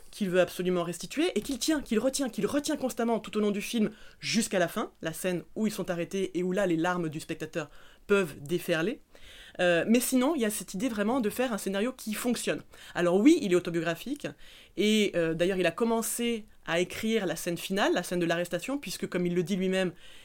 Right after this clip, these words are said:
il s'en souvenait de manière extrêmement précise, et ça ne demandait qu'à sortir. <laughs> Ça faisait quarante-cinq ans qu'il l'avait en lui, donc, euh, il n'y avait plus qu'à appuyer pre-, sur, sur un bouton, prendre son stylo et l'écrire. Par contre, le reste, quand il a commencé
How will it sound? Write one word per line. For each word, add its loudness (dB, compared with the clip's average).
il 0
s'en 0
souvenait -2
de -4
manière -2
extrêmement -2
précise, 0
et 0
ça 4
ne 8
demandait 6
qu'à 0
sortir. 4
<laughs> -16
Ça 2
faisait -2
quarante-cinq 4
ans 4
qu'il 0
l'avait 4
en 4
lui, 10
donc, 4
euh, 6
il -20
n'y 6
avait 8
plus -4
qu'à 6
appuyer 4
pre-, -4
sur, -6
sur 0
un 2
bouton, 0
prendre 2
son -2
stylo 0
et 0
l'écrire. 0
Par 0
contre, 0
le 6
reste, 0
quand -6
il 2
a 2
commencé 0